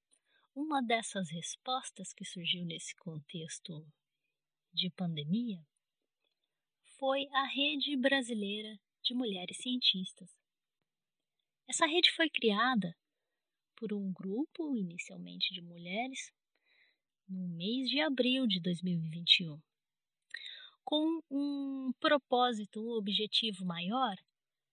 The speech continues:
de cobrar uma posição mais efetiva do governo federal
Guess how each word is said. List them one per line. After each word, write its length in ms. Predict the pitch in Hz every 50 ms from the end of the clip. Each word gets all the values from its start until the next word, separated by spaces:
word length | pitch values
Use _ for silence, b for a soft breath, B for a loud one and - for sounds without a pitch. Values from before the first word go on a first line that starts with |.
| _ _ _ _ _ _ _ _ _ _
de 220 | 220 220 269 311 320 -
cobrar 520 | _ - 466 453 330 311 311 320 330 320 311
uma 160 | 269 247 233
posição 480 | - - 220 208 208 202 - - 220 220
mais 180 | 226 233 214
efetiva 580 | 233 262 - - 311 - - - 269 269 233 202
do 120 | 165 175
governo 420 | 165 196 180 170 175 185 180 180 180
federal 640 | - - 175 165 180 175 175 196 220 226 202 175